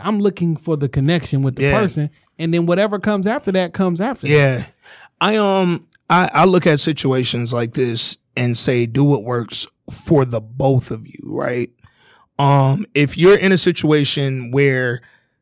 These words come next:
Speaker 2: you living separately, however that looks, whether it's an attached house where y'all kinda both live on both ends of the crib and fuck in the middle,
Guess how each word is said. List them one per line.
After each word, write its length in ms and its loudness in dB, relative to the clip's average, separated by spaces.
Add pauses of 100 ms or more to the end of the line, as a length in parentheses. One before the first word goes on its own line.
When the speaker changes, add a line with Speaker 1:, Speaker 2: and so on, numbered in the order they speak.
(380)
Speaker 2:
you 400 2
living 380 0
separately, 560 -2
however 320 4
that 160 2
looks, 340 -2
whether 280 2
it's 180 -2
an 100 -2
attached 480 -2
house 380 2
where 100 0
y'all 320 0
kinda 240 -2
both 300 -2
live 160 0
on 180 -2
both 300 -2
ends 260 -4
of 60 -2
the 80 -4
crib 440 -2 (380)
and 180 -4
fuck 280 -4
in 60 -8
the 60 -6
middle, 400 0